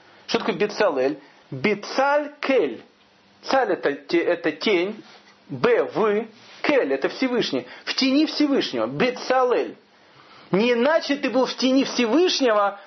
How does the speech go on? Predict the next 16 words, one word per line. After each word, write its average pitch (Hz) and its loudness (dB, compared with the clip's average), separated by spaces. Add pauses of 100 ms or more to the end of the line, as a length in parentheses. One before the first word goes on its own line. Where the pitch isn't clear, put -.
подслушивал, 214 0 (260)
когда 196 0
Всевышний 247 -2
со 170 -2
мной 220 0
разговаривал. 143 0
Молодец, 190 2
так 269 -2
и 208 -4
сделаем. 120 -4 (1400)
Чё - -10
красивый 302 -2
мидраж, 185 -4 (240)
но 202 0
абсолютно 233 -6
непонятный. 175 -4